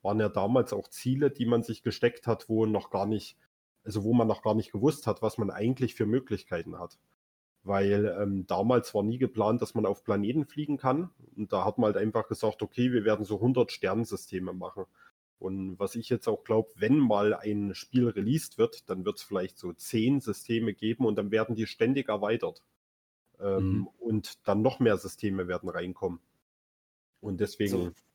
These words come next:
Speaker 2: Das hört
Speaker 1: Ja.
Speaker 2: sich ja jetzt schon so ein bisschen nach einer Mammutaufgabe an. Ähm, das ist,
Speaker 1: Ja.
Speaker 2: glaub ich, auch schwierig für Außenstehende, ähm, da dann nicht berechtigt, also es gibt berechtigte Zweifel daran, aber warum,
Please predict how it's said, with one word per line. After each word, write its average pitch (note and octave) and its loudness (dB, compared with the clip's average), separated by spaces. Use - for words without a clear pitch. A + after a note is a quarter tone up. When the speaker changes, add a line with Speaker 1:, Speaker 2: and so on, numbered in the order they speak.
Speaker 2:
Das A2 -6
hört B2 4
Speaker 1:
Ja. - -8
Speaker 2:
sich B2 -6
ja A#2+ 4
jetzt - 0
schon C3+ 0
so B2+ 0
ein A2+ -2
bisschen C#3+ 0
nach A#2 2
einer A2+ 0
Mammutaufgabe F#2+ -2
an. F#2 -8
Ähm, G2 -4
das G#2 -4
ist, - 2
Speaker 1:
Ja. F#2 -2
Speaker 2:
glaub C3+ 0
ich, B2+ -2
auch A#2+ 0
schwierig C#3+ -2
für A#2 -2
Außenstehende, A2 -2
ähm, G2+ -6
da G2+ 0
dann F#2+ -4
nicht G#2+ -6
berechtigt, G#2 -6
also F#2+ -8
es - -10
gibt - -6
berechtigte F#2+ -6
Zweifel F2 -6
daran, E2+ -8
aber F#2+ -2
warum, G#2 -2